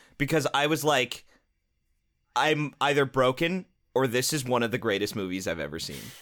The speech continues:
I actually loved Space Jam Two. I, I was actually prepared to come on to this podcast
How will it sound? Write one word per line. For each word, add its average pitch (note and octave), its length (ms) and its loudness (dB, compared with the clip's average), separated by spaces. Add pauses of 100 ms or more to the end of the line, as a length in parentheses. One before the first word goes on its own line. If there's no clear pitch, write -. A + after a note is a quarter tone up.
(360)
I D#3 140 2
actually F3+ 420 0
loved B2+ 600 2 (380)
Space B2+ 400 0
Jam F#2+ 320 -4
Two. - 300 -18 (880)
I, F3+ 540 2 (340)
I F3+ 120 2
was G3+ 160 2
actually G#3 360 -2
prepared F3 840 0
to F3 100 -8
come E3+ 320 -2
on C#3+ 260 2
to C#3+ 100 -8
this C3 140 -4
podcast G#2+ 600 -6